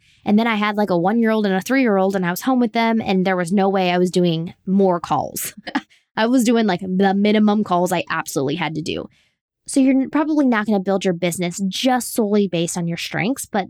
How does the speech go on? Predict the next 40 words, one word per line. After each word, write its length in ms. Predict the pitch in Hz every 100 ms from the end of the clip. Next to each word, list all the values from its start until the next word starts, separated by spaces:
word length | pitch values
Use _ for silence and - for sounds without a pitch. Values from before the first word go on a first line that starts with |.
| _
you 100 | 190
know, 120 | 180
the 140 | 175 -
other 260 | 190 185 175
things 280 | 175 180 180
that 80 |
are 60 | 180
going 260 | 170 165 165
on 100 | 165
in 100 | 160
your 160 | 160
life. 360 | 160 165 254 311 - _ _
But 100 | -
it's 120 | 247
good 320 | - - 330 381
to 100 | 294
know 520 | 214 190 185 185 185
what 300 | - 190 294 311
these 180 | 208
strengths 320 | - 190 190 202
are 140 | 165
for 220 | - 175
you 540 | 165 240 285 202 180 190 _ _ _
and 360 | 226 233 214 208 -
how 420 | - - 226 240 -
you 180 | 214 208
can 640 | - - 311 311 233 254 -
add 180 | 190 190
them 160 | 190 185
into 240 | 180 -
your 160 | 190 175
business 460 | 170 170 175 175 -
as 140 | 185
much 180 | 175 165
as 100 | 175
possible. 560 | - 160 - 185 - - _ _ _ _ _ _ _ _ -
The 80 |
second 240 | 226 269 302
influencing 560 | 226 - 202 185 185
strength 400 | 185 - 170 165